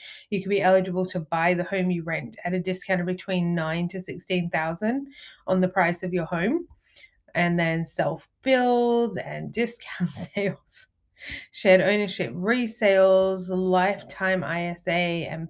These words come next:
first homes. There was one, was it this lifetime I S A? Um, no,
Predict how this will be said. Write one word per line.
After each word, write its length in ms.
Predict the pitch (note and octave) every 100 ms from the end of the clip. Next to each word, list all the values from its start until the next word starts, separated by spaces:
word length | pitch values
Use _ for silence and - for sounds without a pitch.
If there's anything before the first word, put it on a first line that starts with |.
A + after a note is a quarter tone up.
| _
first 320 | F3+ F3+ F#3
homes. 420 | - G#3+ C4 C#4 - - - - _
There 160 | - B3
was 200 | E4 G#3
one, 760 | E3 F#3+ A3 - G#2 A2+ A3 - A3
was 140 | G#3+
it 80 | -
this 200 | A3 -
lifetime 480 | G3+ G3+ - G3+ F#3
I 180 | - -
S 180 | F3+ F#3
A? 340 | E3+ E3+ F3 F4 -
Um, 720 | F#3 F3+ F3+ F3+ F3+ F3+ F#3 - _ _ _ _ _ - - - - _ _
no, 680 | F3+ E3 D#3+ D#3 D#3 D3 D#3